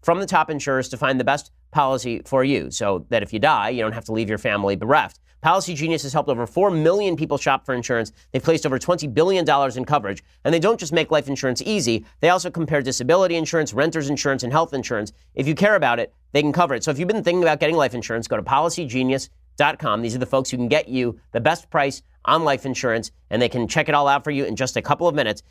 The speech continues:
It's the easy way to compare the top insurers and find the best policy. You will be saving time, money, and hassle, and it's free. So there's no reason not to do it. Policy Genius. So pause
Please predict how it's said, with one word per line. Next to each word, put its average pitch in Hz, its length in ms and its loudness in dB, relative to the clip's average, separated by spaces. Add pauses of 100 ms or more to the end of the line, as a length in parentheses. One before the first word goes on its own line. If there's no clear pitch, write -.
It's 117 140 -6
the 147 100 -2
easy 190 240 0
way 151 140 2
to 120 40 -2
compare 147 280 0
the 147 100 -2
top 151 220 2
insurers 165 340 0
and 110 160 -6
find 151 180 2
the 143 40 -2
best 147 180 0
policy. 117 320 0
You 110 100 -4
will 113 80 0
be 107 80 -4
saving 110 260 -2
time, 160 360 2 (180)
money, 165 300 2
and 135 140 -4
hassle, 123 340 -4
and 113 80 -2
it's 110 100 -6
free. 95 380 -2 (180)
So 113 120 -4
there's 120 160 2
no 160 80 6
reason 160 260 2
not 143 140 0
to 143 40 -14
do 151 140 0
it. - 160 -8 (160)
Policy 170 340 2
Genius. 135 420 -2 (100)
So 98 160 -2
pause 147 420 0